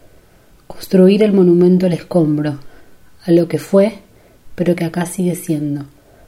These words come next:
Lo que queda como resto y nos constituye. El polvo sobre el que caminamos. El pasado no es lo que pasó,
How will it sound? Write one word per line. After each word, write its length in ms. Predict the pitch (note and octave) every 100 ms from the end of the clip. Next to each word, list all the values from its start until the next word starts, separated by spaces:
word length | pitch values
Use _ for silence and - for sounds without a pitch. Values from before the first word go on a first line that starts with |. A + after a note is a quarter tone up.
| - - - _ _ _ -
Lo 140 | E3+
que 120 | F3
queda 260 | F3 F#3 F3+
como 240 | E3+ E3+
resto 340 | F3 F3+ - G3
y 40 |
nos 100 | E3+
constituye. 800 | - D#3 - E3 D3 - D3 C3+ - _ _ _ _ _ _ -
El 180 | E3 D#3+
polvo 380 | F3+ F#3 F#3+
sobre 240 | F#3+ F3+ D#3+
el 60 |
que 100 | D#3+
caminamos. 760 | D#3 D3+ D3+ D3+ C#3+ C#3+ C#3 - _ _ _ _ - - - _ _ _ _ _ _ _ _ _ _
El 140 | G3 F#3+
pasado 480 | F#3+ F3+ G#3+ G#3+ G3+
no 180 | G3
es 160 | F#3 E3+
lo 80 | D#3+
que 120 | D#3
pasó, 420 | D3+ - D#3+ D3+